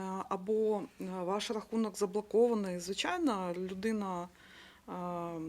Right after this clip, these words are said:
починає хвилюватися і починає робити помилки. Найперше, що, е, ми радимо, це, е, подякувати. І якщо дійсно ви, м,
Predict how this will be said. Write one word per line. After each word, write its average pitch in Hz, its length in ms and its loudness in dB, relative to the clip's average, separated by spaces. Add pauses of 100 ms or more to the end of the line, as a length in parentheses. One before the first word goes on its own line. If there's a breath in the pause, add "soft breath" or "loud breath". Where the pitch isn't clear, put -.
(260)
починає 202 360 -2
хвилюватися 214 720 -2
і 185 40 -6
починає 214 640 -2
робити 175 720 -4
помилки. 185 560 -6 (760 loud breath)
Найперше, 214 880 0 (120)
що, 185 460 -4 (200)
е, 175 40 -10
ми 175 500 -6
радимо, 233 600 -2
це, 185 240 -2
е, 165 180 -6 (1500)
подякувати. 220 720 -4 (640 loud breath)
І 202 80 0
якщо 202 360 0
дійсно 180 640 -6
ви, 175 380 -6
м, 165 80 -4